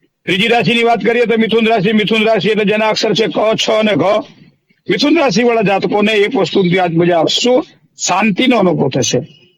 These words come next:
કોઈ પણ જગ્યાએ જ્યારે માનસિક શાંતિ મળે ત્યારે માણસને એનાથી વધારે કાંઈ જ ખપે નહીં. તો આજનો દિવસ તમારા માટે માનસિક શાંતિ વાળો રહેશે.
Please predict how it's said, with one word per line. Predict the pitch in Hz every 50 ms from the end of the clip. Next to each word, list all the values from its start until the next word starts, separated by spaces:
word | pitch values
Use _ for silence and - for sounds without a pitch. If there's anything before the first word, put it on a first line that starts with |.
| -
કોઈ | - 226 254 262
પણ | - - 285 285
જગ્યાએ | 247 196 247 233 190 220 240 233 220
જ્યારે | 190 220 214 208
માનસિક | 185 170 175 180 190 202 202 175 - 269 240 208
શાંતિ | - - 214 202 202 185 202 202
મળે | 185 175 170 170 185 202 185 175
ત્યારે | - - - - - - 170 185 208 208
માણસને | 185 180 180 196 170 - 208 214
એનાથી | 208 208 208 196 208
વધારે | 196 170 170 190 208
કાંઈ | 196 - - 208 240 262 240
જ | 185 -
ખપે | - 180 143 156 156 143
નહીં. | 139 127 120 113 - - - _ _ _ -
તો | 170
આજનો | 160 170 180 170 196
દિવસ | 190 180 202 185 143
તમારા | - 190 190 196 190
માટે | 190 180 185
માનસિક | 175 170 170 175 160 - 185 - -
શાંતિ | 180 165 165 156 151 180
વાળો | 180 190 196 202
રહેશે. | 202 208 175 151 214 226